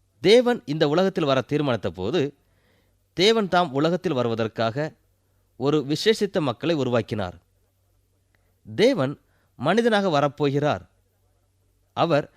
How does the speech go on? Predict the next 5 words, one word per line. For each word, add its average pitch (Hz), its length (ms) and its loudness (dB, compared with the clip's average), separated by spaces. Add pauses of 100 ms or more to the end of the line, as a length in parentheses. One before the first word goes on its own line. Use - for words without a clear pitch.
(280)
அப்படி 180 300 -2
மனிதனாக 196 480 0
மாறி 151 300 2 (120)
உலகத்திற்கு 147 500 -4
வரும்படியாக 117 580 -2